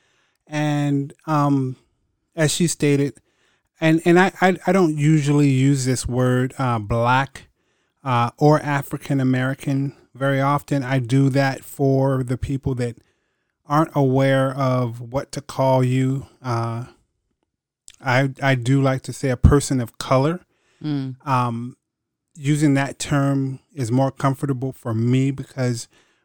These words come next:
Speaker 1: Black is, is without color. Um, in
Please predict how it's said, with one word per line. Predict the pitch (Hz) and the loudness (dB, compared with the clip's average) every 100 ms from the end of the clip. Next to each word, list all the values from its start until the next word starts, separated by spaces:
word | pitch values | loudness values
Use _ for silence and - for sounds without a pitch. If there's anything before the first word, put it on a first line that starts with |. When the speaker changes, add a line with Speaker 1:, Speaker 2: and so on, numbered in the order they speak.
| _ | _
Speaker 1:
Black | - 139 147 143 - - | -2 4 6 4 -4 -4
is, | 143 135 123 120 - | 0 0 0 -6 -14
is | - 123 117 147 _ _ _ | -18 -18 -20 _ _ _ _
without | 131 131 - 143 143 - | -6 -6 -2 0 0 0
color. | - 120 117 127 _ _ _ _ _ 156 | -6 -6 -6 -12 _ _ _ _ _ -6
Um, | 123 117 117 117 123 _ _ _ _ _ _ - | -2 -2 -2 -6 -12 _ _ _ _ _ _ -6
in | 127 123 135 | -2 -2 -4